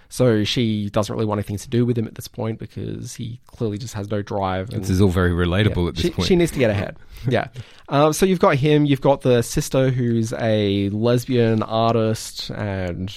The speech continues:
Speaker 1: both of those aspects come into a fair bit in the first three or four episodes that I've seen.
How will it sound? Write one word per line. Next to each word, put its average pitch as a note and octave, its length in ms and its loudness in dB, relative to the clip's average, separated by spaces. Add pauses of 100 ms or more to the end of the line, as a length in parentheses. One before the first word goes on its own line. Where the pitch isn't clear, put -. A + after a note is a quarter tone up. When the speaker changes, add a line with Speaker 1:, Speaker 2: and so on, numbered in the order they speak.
(160)
Speaker 1:
both A2+ 380 -2
of - 80 -20
those G#2+ 180 -2
aspects - 420 -8
come A2 200 -4
into G#2+ 200 -4
a G#2 40 -6
fair G#2+ 220 -8
bit G#2+ 120 -6
in G#2 60 -6
the G#2 80 -6
first - 500 -6
three C3+ 460 -2
or D3 60 2
four C#3+ 200 -4
episodes D#3 340 -2
that D3+ 80 -12
I've C#3+ 140 -6
seen. D3+ 400 -4